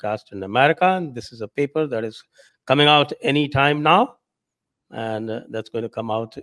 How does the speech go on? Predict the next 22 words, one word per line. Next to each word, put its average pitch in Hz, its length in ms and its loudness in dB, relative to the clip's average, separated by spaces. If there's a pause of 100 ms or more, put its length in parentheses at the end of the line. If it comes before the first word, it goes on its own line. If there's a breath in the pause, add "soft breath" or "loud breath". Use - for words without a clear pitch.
in 104 240 -8
the 101 160 -10
Century, 113 640 -10 (560)
uh, - 20 -10
Indian 117 580 -4
Century 104 520 -8
Roundtable 98 840 -6 (360)
think 104 260 -8
tank, 98 320 -8
w-, 101 180 -14 (100)
which 98 180 -12
is 95 280 -14
in 98 240 -12 (120)
Australia. 92 680 -8 (560)
And 98 240 -8
it 101 200 -8
is 95 180 -8
headed 117 380 -2
by 139 260 4 (1040)
Professor 107 420 -8
Babanese 98 640 -8
himself. 92 540 -14